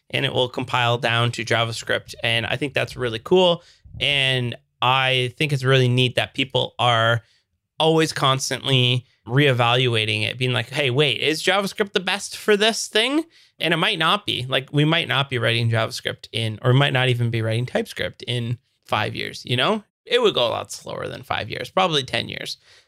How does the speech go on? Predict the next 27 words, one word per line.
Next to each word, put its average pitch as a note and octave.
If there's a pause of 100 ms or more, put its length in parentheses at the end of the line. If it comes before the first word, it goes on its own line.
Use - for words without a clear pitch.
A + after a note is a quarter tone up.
(120)
So C3 (320)
maybe, E3
uh, C#3+
check F3+
it D#3+
out. D#3+
I D#3
just E3
did F3
a C3+
quick -
scan D3+
of C#3
the C3+
website, C#3+ (420)
and, C3 (100)
um, A#2+
just -
from E3
looking F3
at F#3+
it, G3+
it D3+
gives D#3
me D#3
a -
very C#3+